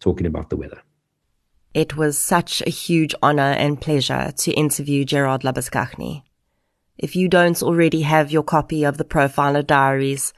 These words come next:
Speaker 2: I highly recommend you go out and get it.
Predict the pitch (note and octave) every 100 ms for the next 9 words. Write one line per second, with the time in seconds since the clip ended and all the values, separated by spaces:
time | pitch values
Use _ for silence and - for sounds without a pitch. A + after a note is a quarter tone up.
0 | _ _ - D3+ C3+ D#3 D3+ D3 C#3 C#3
1 | D3+ C#3 C#3 C3 C#3 C#3 C3 B2+ B2+ -
2 | C3 C3 - - -